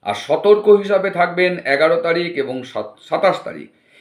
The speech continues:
এই দুদিন আপনাদের আর্থিক নষ্ট হওয়ার সম্ভাবনা, অর্থ ক্ষয় হওয়ার সম্ভাবনা প্রবল হয়ে যাচ্ছে।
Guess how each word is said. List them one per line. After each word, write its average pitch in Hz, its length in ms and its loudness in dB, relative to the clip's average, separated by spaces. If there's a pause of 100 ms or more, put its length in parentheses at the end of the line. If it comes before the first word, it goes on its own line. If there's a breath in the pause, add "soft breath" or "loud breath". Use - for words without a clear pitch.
এই 226 280 2
দুদিন 208 380 -2
আপনাদের 185 400 0
আর্থিক 185 500 -2
নষ্ট 156 380 -6
হওয়ার 156 320 0
সম্ভাবনা, 143 640 -2
অর্থ 135 300 -2
ক্ষয় 139 360 -2
হওয়ার 135 200 0
সম্ভাবনা 127 540 -6
প্রবল 170 560 0
হয়ে 95 160 -6
যাচ্ছে। - 420 -16